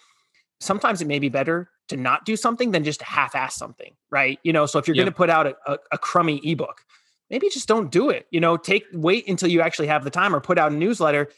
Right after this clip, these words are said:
Speaker 2: Yeah.
Speaker 1: Like you said, that's just spammy and salesy constantly, you know, really have intention behind these things. And I just love the fact, you know, that you kind of said, "Hey, I looked at all the, the points that I didn't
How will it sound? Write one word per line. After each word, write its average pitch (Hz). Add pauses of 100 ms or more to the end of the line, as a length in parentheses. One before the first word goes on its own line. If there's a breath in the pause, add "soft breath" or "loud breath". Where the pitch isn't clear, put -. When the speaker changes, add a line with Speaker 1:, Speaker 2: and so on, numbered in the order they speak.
Speaker 2:
Yeah. 135
Speaker 1:
Like 170
you 180
said, 170
that's 139
just 165 (140)
spammy 175
and 139
salesy 156
constantly, 135 (220 soft breath)
you 160
know, 151
really 226
have 208
intention 156
behind 135
these 131
things. 139
And 139
I 143
just 170
love 147
the 147
fact, 131
you 131
know, 131
that 135
you 143
kind 143
of 131
said, 143
"Hey, 139 (280 soft breath)
I 135
looked 180
at 165
all 147
the, 135 (180)
the 143 (140)
points 175
that 147
I 135
didn't 139